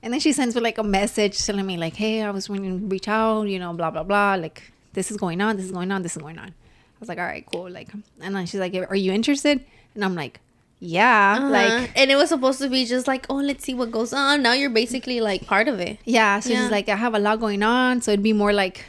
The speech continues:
Speaker 1: she'd be taking me in, like, as
Speaker 2: Yeah.
Speaker 1: her assistant, you know? And I'm like, "Dude, yes, like, show me the way. T-, I'm teachable.
Speaker 2: Yeah.
Speaker 1: Teach me what you wanna
Speaker 2: Mm-hmm.
Speaker 1: teach me. I'll build my connections."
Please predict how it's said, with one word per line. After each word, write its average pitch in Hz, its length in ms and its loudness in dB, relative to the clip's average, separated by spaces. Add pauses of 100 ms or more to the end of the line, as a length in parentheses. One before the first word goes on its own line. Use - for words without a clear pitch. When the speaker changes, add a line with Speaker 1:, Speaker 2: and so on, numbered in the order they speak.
(200)
Speaker 1:
she'd 208 240 -8
be 208 80 -4
taking 208 320 -2
me 185 200 -6
in, 180 140 -12
like, 175 180 -12
as 180 100 -8
Speaker 2:
Yeah. 233 220 0
Speaker 1:
her 196 120 -6
assistant, 214 460 -4
you 190 60 -4
know? 196 120 -2
And 196 100 -2
I'm 185 140 -4
like, 170 240 -8 (240)
"Dude, 202 380 2
yes, 190 380 0
like, 175 280 -8 (560)
show - 240 4
me 277 160 4
the 247 120 6
way. 220 500 4 (580)
T-, - 120 -8 (120)
I'm 233 160 4
teachable. 202 640 2
Speaker 2:
Yeah. - 140 0
Speaker 1:
Teach 247 240 4
me 285 80 2
what 277 180 2
you 262 80 2
wanna 254 160 4
Speaker 2:
Mm-hmm. 247 80 0
Speaker 1:
teach 262 260 0
me. 254 300 -2 (380)
I'll 208 100 0
build 208 220 4
my 220 120 2
connections." 196 1000 -2